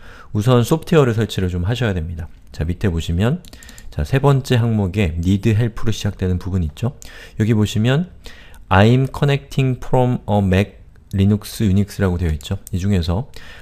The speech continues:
어, 맥 유저인 경우에는 여기 있는 리모트 데스크탑 클라이언트라고 하는 것을 클릭해서, 어, 마이크로소프트에서 운영하는 이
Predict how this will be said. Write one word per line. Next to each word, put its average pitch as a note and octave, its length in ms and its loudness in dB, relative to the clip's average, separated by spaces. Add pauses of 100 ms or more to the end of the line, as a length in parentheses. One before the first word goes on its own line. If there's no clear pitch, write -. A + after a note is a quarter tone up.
(140)
어, E2+ 480 2
맥 B2 220 8
유저인 A#2+ 320 4
경우에는 G2+ 680 2
여기 G#2 240 0
있는 A2 480 2
리모트 A2 640 2
데스크탑 - 880 -4
클라이언트라고 A#2+ 680 0
하는 F#2+ 200 -2
것을 F2+ 360 -4
클릭해서, G2 680 -6 (920)
어, D#2 680 -6 (2750)
마이크로소프트에서 A#2 1300 2
운영하는 G#2+ 720 0 (480)
이 E2+ 640 -4